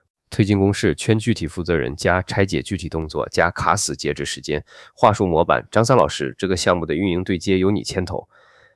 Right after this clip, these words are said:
目前需要你在周四下班前协助修复表格里的三个 bug，并同步，辛苦了。四、借力打力解决推不动怎么办的问题，遇到对方实在消极摆烂，私下争吵是最低情商的做法。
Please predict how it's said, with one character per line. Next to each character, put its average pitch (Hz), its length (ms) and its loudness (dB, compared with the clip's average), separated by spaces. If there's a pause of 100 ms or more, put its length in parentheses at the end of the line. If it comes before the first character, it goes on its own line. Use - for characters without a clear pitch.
(220)
目 147 120 8
前 98 220 6
需 - 160 2
要 104 100 8
你 87 120 2
在 87 160 4
周 107 120 2
四 98 200 -2
下 85 180 2
班 87 140 2
前 71 200 -4
协 - 220 -2
助 87 160 -4
修 92 180 -2
复 92 140 -6
表 62 180 -2
格 76 160 -2
里 90 120 -4
的 69 100 -8
三 90 180 -4
个 90 80 -6
bug， 73 400 0
并 90 160 -6
同 76 240 -10
步， 95 220 -6
辛 110 220 -4
苦 - 120 -4
了。 62 220 -6 (720)
四、 - 340 2 (260)
借 135 200 8
力 107 120 6
打 73 140 4
力 90 160 2
解 78 160 0
决 78 180 0
推 - 220 2
不 101 100 -2
动 104 200 4
怎 76 100 -6
么 67 100 -4
办 92 220 0
的 85 60 2
问 82 140 2
题， - 300 -8
遇 92 80 -6
到 85 160 2
对 85 160 0
方 90 220 2
实 - 180 -6
在 90 200 0
消 98 200 0
极 98 140 -4
摆 - 180 -2
烂， 78 180 -2
私 - 200 -6
下 104 180 2
争 110 180 -2
吵 - 340 -4
是 82 260 -4
最 90 220 -2
低 98 180 -4
情 78 220 -8
商 87 180 -4
的 85 80 -6
做 78 180 -4
法。 - 220 -10